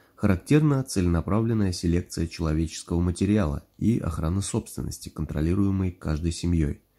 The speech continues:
Поэтому пары формируются максимально ответственно,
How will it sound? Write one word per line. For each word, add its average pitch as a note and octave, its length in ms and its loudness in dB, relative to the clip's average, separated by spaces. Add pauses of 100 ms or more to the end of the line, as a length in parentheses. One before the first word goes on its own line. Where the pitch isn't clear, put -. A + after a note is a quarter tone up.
(300)
Поэтому G2 420 6
пары A2 360 2
формируются G#2 640 2
максимально A2 680 2
ответственно, A2+ 680 -4